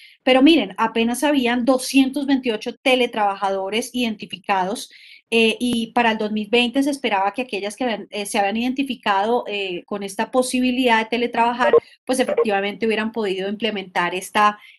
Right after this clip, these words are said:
em, esta iniciativa. Y nosotros, digo que hemos coincidido, Presidenta y colegas, en este tema, es porque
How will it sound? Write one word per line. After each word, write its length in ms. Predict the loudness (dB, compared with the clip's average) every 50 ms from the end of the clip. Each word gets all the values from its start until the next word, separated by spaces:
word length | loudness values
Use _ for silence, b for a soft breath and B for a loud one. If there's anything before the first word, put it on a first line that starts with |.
| B _
em, 440 | -2 0 0 2 2 0 -2 -4 -8 -8 -4
esta 300 | -2 -2 -2 2 2 2
iniciativa. 840 | 4 6 6 4 4 2 -2 0 4 6 8 8 8 4 0 -6 B B B B B B
Y 140 | 4 8
nosotros, 640 | 8 8 8 8 6 4 4 2 2 2 0 0 -2 -2
digo 360 | 2 4 4 6 6 4 2
que 100 | 2 0
hemos 220 | 0 0 -2 -2
coincidido, 520 | 0 2 2 2 2 0 0 0 0 -2 0
Presidenta 560 | 0 0 0 0 -2 -4 -4 -4 -4 -6 -6
y 80 | -6
colegas, 520 | -2 0 0 2 2 2 0 0 -2 -2 -2
en 100 | -2 -4
este 240 | -4 -4 -6 -8 -2
tema, 380 | 0 0 0 2 0 -2 -2 -4
es 140 | -6 -4
porque 480 | -2 -2 -2 0 0 0 0 0 -2 _